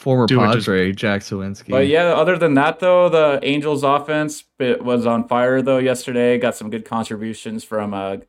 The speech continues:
Speaker 3: so Neto got a home run, uh, Taylor
Speaker 1: Oh, he's
Speaker 3: Ward got a
Speaker 1: back.
Speaker 3: home run,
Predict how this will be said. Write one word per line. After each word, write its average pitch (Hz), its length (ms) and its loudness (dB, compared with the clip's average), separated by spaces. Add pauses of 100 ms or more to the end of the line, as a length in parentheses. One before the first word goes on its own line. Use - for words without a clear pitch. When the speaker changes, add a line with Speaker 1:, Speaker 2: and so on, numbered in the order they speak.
(140)
Speaker 3:
so 117 200 -6
Neto 110 360 0
got 110 160 0
a 110 60 -2
home 113 280 0
run, 113 560 -2 (400)
uh, 101 200 -8
Taylor 104 260 -4
Speaker 1:
Oh, 135 40 2
he's 127 100 2
Speaker 3:
Ward 117 180 2
got 120 160 4
a - 20 0
Speaker 1:
back. 113 80 -6
Speaker 3:
home 117 160 2
run, 117 600 2